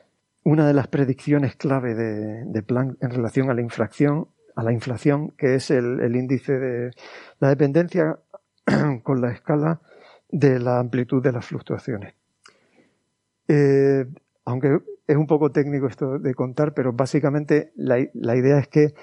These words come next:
eh, inflación predice que, eh, básicamente, independientemente de la escala a la que yo mire, voy a tener esencialmente el mismo, eh, la misma amplitud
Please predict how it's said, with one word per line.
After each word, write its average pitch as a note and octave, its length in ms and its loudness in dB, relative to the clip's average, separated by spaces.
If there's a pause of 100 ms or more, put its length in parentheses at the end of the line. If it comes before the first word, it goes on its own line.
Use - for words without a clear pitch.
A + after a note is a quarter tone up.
(460)
eh, C#3+ 240 4
inflación C#3+ 640 2
predice D3+ 580 2 (640)
que, - 360 2 (600)
eh, B2 540 2 (100)
básicamente, D3+ 680 -2
independientemente D3+ 680 0
de C3 120 0
la A#2 80 -2
escala C#3 560 -2
a B2+ 100 -10
la B2 120 -4
que B2 140 -2
yo C3 140 0
mire, C#3 380 -2 (640)
voy C#3 240 4
a D3 60 4
tener D3 280 2
esencialmente C#3 640 0
el A#2+ 80 -2
mismo, C3 600 -4
eh, A2+ 600 -6 (460)
la C3 120 0
misma D#3+ 240 4
amplitud D3 540 0